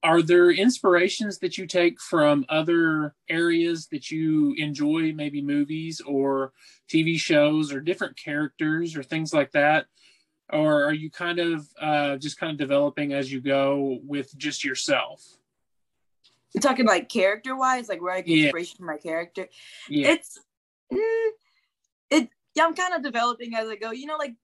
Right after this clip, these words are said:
Speaker 2: the whole gimmick that I'm doing right now, it's just kinda something that I came up with in my head, like, out of nowhere. I'm like, "Oh my God, I'm gonna debut soon. I need some kind of character." And so it's kinda just developing into whatever it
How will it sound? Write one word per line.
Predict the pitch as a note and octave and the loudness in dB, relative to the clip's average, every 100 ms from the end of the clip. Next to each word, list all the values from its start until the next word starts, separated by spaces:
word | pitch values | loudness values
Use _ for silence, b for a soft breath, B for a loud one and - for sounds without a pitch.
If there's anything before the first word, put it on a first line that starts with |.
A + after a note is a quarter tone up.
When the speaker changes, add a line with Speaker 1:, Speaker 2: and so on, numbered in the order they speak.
| _ | _
Speaker 2:
the | A#3+ B3+ | -10 -8
whole | D4+ D4+ D4+ | -8 -8 -10
gimmick | B3 A3+ A3+ B3 | -10 -10 -12 -12
that | G#3+ G#3 | -8 -8
I'm | G3 | -8
doing | G3 G#3 G3+ | -10 -10 -8
right | F3+ F3 | -8 -8
now, | E3+ F3+ G3+ E3+ | -6 -6 -4 -6
it's | E3+ | -6
just | G#3 - | -10 -10
kinda | B3 A3+ | -8 -8
something | A3 G#3 G3+ | -8 -14 -8
that | F3+ | -8
I | |
came | F3 A3 F3+ | -6 -8 -6
up | E3+ | -6
with | F#3+ F#3 | -6 -10
in | F3 | -6
my | D#3+ | -4
head, | E3+ D#3+ F3+ F3+ | -2 -2 -2 -6
like, | D#3+ D#3 | -8 -4
out | E3 E3 | -4 -4
of | D#3+ | -4
nowhere. | D#3 E3 F3 E3 | -2 -2 -4 -6
I'm | D#3+ | -4
like, | D3+ | -6
"Oh | D#3+ | -6
my | E3+ | -6
God, | D#3 E3+ E3 E3 E3 _ _ - | -2 0 2 2 -2 _ _ -14
I'm | D#3+ | -10
gonna | F3+ F3 | -8 -6
debut | F#3+ G3 F#3 G3+ | -2 -2 -2 -6
soon. | - A3+ G3 G3 F3 | -6 -6 -4 -4 -4
I | F3 | -4
need | F#3 F#3+ | -6 -6
some | G#3+ G3 | -6 -6
kind | G3+ G#3 G3+ | -2 -4 -4
of | F#3 | -8
character." | A3 F#3 F#3 - F#3 F3 F#3 - _ b b | 0 2 2 -2 -8 -6 -8 -12 _ b b
And | - G3 G3 | -4 -4 -4
so | - G#3 G3+ | 0 2 2
it's | G#3 | -2
kinda | D4 D4 D#4 | -4 -4 -4
just | D4 - _ _ _ | -6 -10 _ _ _
developing | F3+ F#3 G#3 G#3 G3+ F#3 | -8 0 2 0 -2 -8
into | F3+ E3+ | -8 -12
whatever | F3+ F3+ F3 F3+ | -6 -2 -2 -2
it | F3 D3 | -4 -4